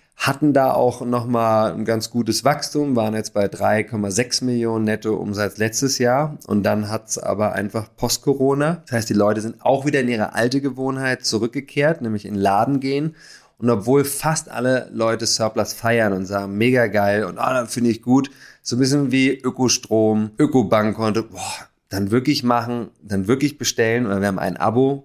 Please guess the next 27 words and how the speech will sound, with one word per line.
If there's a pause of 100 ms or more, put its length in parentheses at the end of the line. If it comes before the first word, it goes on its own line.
was
man
auch
einfach
als
Überraschung
jeden
Monat
bekommen
kann,
da
hapert's
dann
dran.
Und
das
heißt,
ähm,
ja,
wir
sind
dann
letztendlich
letzten
Jahr
im
Dezember